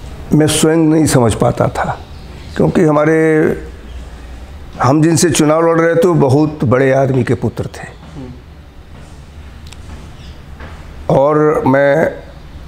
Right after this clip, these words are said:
क्या पूरा देश, अ, उनको मानता है, प्रातः स्मरणीय स्वर्गीय लाल बहादुर शास्त्री के वो पुत्र थे, श्री सुनील शास्त्री जी।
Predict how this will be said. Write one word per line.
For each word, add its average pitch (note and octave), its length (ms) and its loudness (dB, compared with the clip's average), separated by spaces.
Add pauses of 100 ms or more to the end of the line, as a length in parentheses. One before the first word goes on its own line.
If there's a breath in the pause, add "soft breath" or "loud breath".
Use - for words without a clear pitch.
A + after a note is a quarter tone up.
(240)
क्या D3 180 4
पूरा D3 340 2
देश, C#3+ 580 0 (1300)
अ, A2+ 380 2
उनको C#3 580 2
मानता B2 440 2
है, A#2 320 0 (760)
प्रातः B2 360 2
स्मरणीय B2 680 2 (1700)
स्वर्गीय A#2 220 2
लाल B2 180 4
बहादुर A#2+ 280 4
शास्त्री A#2+ 380 -2
के D3+ 100 -4
वो G#2+ 100 -2
पुत्र - 320 -8
थे, - 220 -18 (600)
श्री A2+ 120 -6
सुनील A#2 260 -2
शास्त्री A2+ 440 -6
जी। - 180 -12